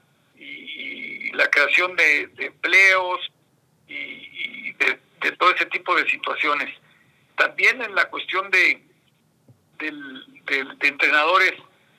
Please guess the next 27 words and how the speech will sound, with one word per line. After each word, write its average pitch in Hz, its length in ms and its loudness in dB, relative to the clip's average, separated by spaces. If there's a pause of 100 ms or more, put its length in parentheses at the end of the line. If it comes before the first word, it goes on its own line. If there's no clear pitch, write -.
(200)
yo 170 140 -8
tengo 185 300 -4
un, 180 500 -16 (360)
uno 175 180 -6
que - 140 0
se 156 80 2
llama 165 180 2
Marcelo 165 440 0
Bielsa, 175 520 0 (680)
¿verdad? 156 240 2
Que 165 100 -2
es - 160 -4
un, 160 500 -14
un 156 140 -12
cuate, 165 320 2
es 147 80 -4
un 156 120 -8
filósofo 147 600 -2
del 131 120 -8
fútbol, 165 360 -2
ahorita 156 280 -2
está 165 240 0
en 165 120 -8
el, 147 280 -14
el 151 220 -14
dis 180 160 -8 (120)
de, 151 260 0